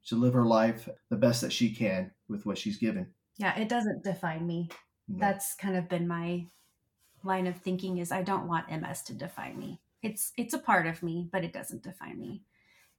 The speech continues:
Speaker 2: And when it comes to expecting miracles, you know, it's not always, people think of miracles, "Oh, I'll be healed," right? And the miracle isn't necessarily that you're healed from whatever, uh, infirmity that you're experiencing, but the,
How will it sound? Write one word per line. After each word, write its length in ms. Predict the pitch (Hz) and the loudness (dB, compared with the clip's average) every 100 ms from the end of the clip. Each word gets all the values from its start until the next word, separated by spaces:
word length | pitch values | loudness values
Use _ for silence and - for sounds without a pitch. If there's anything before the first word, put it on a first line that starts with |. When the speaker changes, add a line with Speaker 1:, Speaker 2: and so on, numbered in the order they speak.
| - | -4
Speaker 2:
And 120 | 220 | 0
when 120 | 226 | 2
it 100 | 233 | 0
comes 300 | - 262 254 - | 4 6 6 4
to 400 | 233 202 185 185 _ _ _ _ _ _ | 4 4 2 -2 _ _ _ _ _ _
expecting 600 | 208 214 - 220 220 202 | -4 -2 -2 -2 0 0
miracles, 680 | 175 170 185 202 202 - - _ _ _ _ _ - | 2 2 0 -4 -4 -8 -10 _ _ _ _ _ -2
you 100 | 202 | 4
know, 220 | 196 208 | 4 4
it's 180 | 208 - | 0 0
not 320 | 208 202 208 - | 0 0 -2 0
always, 520 | 196 196 196 185 - - _ _ | 2 4 2 0 -4 -8 _ _
people 260 | - 214 202 | -6 -2 -2
think 240 | - 196 | 0 0
of 100 | 190 | 2
miracles, 640 | 180 180 180 185 170 170 - | 4 4 2 0 -2 -2 -2
"Oh, 200 | 190 175 | 2 4
I'll 240 | - 185 | 4 2
be 100 | 185 | 2
healed," 460 | 180 190 170 - - | -2 -2 -2 -4 -4
right? 320 | 190 170 170 | 0 0 0
And 120 | 185 | 0
the 60 | 190 | 2
miracle 380 | 226 240 220 190 | 2 0 0 0
isn't 260 | 180 180 | 0 0
necessarily 600 | 180 175 175 180 170 175 | -2 -2 -2 -2 -2 -2
that 280 | 175 180 - - | 0 -2 -2 -4
you're 160 | 202 | -2
healed 480 | 190 185 170 - 127 - _ _ _ _ _ | -2 -2 -2 -4 -10 -14 _ _ _ _ _
from 400 | 196 170 165 - | 2 4 2 -2
whatever, 580 | - 208 196 190 185 180 | -2 0 2 6 6 6
uh, 80 | - - - | 2 -8 -6
infirmity 560 | 202 196 202 190 190 190 | -2 0 2 2 2 4
that 180 | 185 185 | 4 4
you're 180 | 175 165 | 2 2
experiencing, 800 | - - 170 170 170 180 175 175 | 0 -2 0 0 0 -2 -2 -2
but 220 | 196 190 | -4 -4
the, 240 | 196 180 | -2 -2